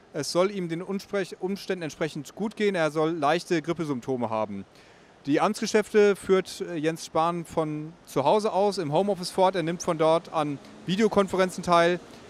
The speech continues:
Unterschriftenmappen werden ihm per Boten dorthin gebracht, sodass er die Amtsgeschäfte von dort aus weiterführen kann. Hier im Ministerium wird er vertreten von Staatssekretär Doktor Thomas Steffen, ein Vertrauter von Jens Spahn. Die beiden kennen sich aus ihrer gemeinsamen Zeit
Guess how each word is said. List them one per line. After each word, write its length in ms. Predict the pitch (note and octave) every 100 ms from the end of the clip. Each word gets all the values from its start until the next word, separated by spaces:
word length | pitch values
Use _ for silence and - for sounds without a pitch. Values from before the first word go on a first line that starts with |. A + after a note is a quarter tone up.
| -
Unterschriftenmappen 920 | - A3 A#3 G#3 - F#3 F#3+ G3 F#3 E3+
werden 280 | E3+ F3 E3+
ihm 300 | E3 E3+ D#3 - -
per 140 | D#3+ C#3
Boten 360 | D#3+ A3+ G3+
dorthin 440 | F3 F3+ - F#3 F#3+
gebracht, 500 | E3+ E3 E3+ - - - -
sodass 260 | D#3+ E3
er 60 | F3
die 60 | D#3+
Amtsgeschäfte 460 | E3 E3 E3+ -
von 140 | D#3 C#3+
dort 160 | D3
aus 200 | D3+ C3
weiterführen 500 | C3+ C#3+ C#3+ B2+ A#2+
kann. 300 | B2 C#3 G3 - - - - - -
Hier 160 | F3
im 60 | F#3
Ministerium 760 | F#3 F3+ - G#3+ A#3 A3 G#3 F#3
wird 100 | G3
er 80 | F3+
vertreten 440 | F3 - F#3 F3+
von 280 | - D#3+ D#3+
Staatssekretär 640 | - E3 F3+ E3+ D#3 D3+
Doktor 280 | D3+ D3+ D3+
Thomas 380 | - C#3 C3+ -
Steffen, 400 | - F3+ G3 F#3+ - - - -
ein 180 | D#3+
Vertrauter 460 | F3 F3+ E3+ G#3 G3
von 220 | - C#3+
Jens 220 | C3+ C#3
Spahn. 320 | - C#3 D#3 F3
Die 80 |
beiden 260 | D3+ D3 D3+
kennen 220 | D#3 E3+
sich 180 | E3 E3
aus 180 | D3+ D#3
ihrer 180 | C#3+ C3+
gemeinsamen 440 | C3+ D3+ D#3 D3
Zeit 360 | - C#3+ D3